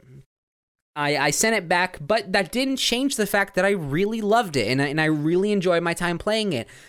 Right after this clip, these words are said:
And I, you know, it, it was something new. It was, it was something new. It was Metroid.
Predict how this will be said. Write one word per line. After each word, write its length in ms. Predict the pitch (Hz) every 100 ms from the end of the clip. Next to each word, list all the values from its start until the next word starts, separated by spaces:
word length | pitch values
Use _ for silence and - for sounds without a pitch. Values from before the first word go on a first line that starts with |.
| _ _
And 420 | 156 151 147 143 - _ _
I, 520 | 151 151 160 160 165 -
you 140 | 160
know, 260 | 196 214 - _ _
it, 180 | 135 131 _
it 300 | - - 147
was 200 | 165 175
something 340 | 175 185 233
new. 240 | 262 403 131
It 80 |
was, 200 | 170 196
it 80 | -
was 100 | 185
something 240 | 240 240 247
new. 160 | 285
It 100 | 147
was 140 | 165 165
Metroid. 520 | 240 - 233 175 -